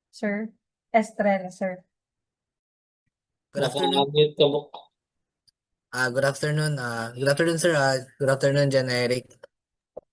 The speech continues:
Speaker 2: Ah, sakto na wala naman akong, ah, concern regarding sa mga, ah, projects ng council nila, which is nakakatuwa naman kasi dumaan din kami sa pagiging ganyan eh. When I was in college, then Cadete,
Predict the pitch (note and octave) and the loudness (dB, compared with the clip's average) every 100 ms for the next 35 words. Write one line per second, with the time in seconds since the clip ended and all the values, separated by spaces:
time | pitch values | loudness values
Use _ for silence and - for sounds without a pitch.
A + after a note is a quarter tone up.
0 | - D3 D3+ D#3+ D#3 F3 E3+ E3+ D#3+ D3+ | -4 0 2 0 0 2 4 6 4 6
1 | D3 C#3+ C#3 C#3+ C#3+ A#2+ A#2 A#2 A2+ - | 6 4 4 2 4 4 4 2 -2 -12
2 | _ - - - _ _ _ _ _ _ | _ -20 -20 -20 _ _ _ _ _ _
3 | _ _ D3 D3 D3 D#3 D3+ C#3+ C3+ C3+ | _ _ 6 8 8 8 8 8 8 6
4 | C#3 C#3 C3+ C3 B2+ B2+ B2+ B2+ B2 A2+ | 4 4 4 2 2 2 2 2 0 -4
5 | F#2 A#2+ A#2 A#2 A#2 A2 B2 - A#2+ A#2 | -2 0 0 2 0 0 -4 -4 -4 -4
6 | A2+ A2+ G#2 - _ _ A#2 A#2 A2 - | -4 -6 -8 -14 _ _ -4 -2 -2 -2
7 | A2+ A2+ G#2+ G#2 G#2+ C#3 - - - _ | 0 -2 -2 -4 -6 -4 -2 -4 -8 _
8 | _ _ - A#2+ B2+ B2 B2 B2+ B2 A#2+ | _ _ -4 2 2 2 0 2 2 0
9 | A2 G#2 G#2 G#2+ A2 G#2 D2+ - _ _ | -2 -4 -6 -2 -2 -2 -6 -14 _ _
10 | _ _ _ - C3 C3 C#3 C#3 C3+ C3 | _ _ _ 0 4 4 4 2 2 2
11 | C3+ C3+ A#2+ B2+ B2+ B2 B2+ A#2+ B2 A#2+ | 2 0 0 0 2 2 2 2 2 0
12 | G#2+ G2+ G#2 G#2+ G#2+ A2 G#2+ A2 - - | 0 -2 -6 -6 -4 -2 -2 -2 -2 -6
13 | - A2+ A2 G#2 A2+ A#2 A#2 A2+ - - | -10 -12 -8 -4 0 2 4 2 0 -6
14 | A2 G#2+ A2 G#2 A2 G#2+ G2+ G#2 | -6 -2 -2 0 0 0 -2 -2